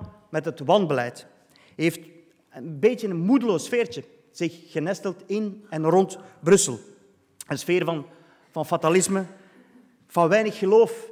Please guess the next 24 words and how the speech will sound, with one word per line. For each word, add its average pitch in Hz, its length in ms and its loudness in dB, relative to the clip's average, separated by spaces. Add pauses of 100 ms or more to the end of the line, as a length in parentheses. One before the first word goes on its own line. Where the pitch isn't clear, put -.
(120)
in 156 240 -8
eigen 175 320 0
kunnen. 117 300 -2 (760)
En 135 120 -8
wij 180 180 4
weigeren 175 380 0
dit 170 160 -6
verhaal 160 280 -4
mee 156 160 -4
te 123 100 -14
schrijven. 113 420 -18 (1200)
Wij 180 200 6
willen 208 180 6
deze 175 240 4
stad 190 260 0
opnieuw 196 300 -2
een 180 120 0
toekomstperspectief 156 920 -2
geven. 120 300 -14 (720)
Weg 208 380 4
van 190 140 2
het 170 140 0
gemoedelijk 196 500 0
laissez-faire 185 1000 -2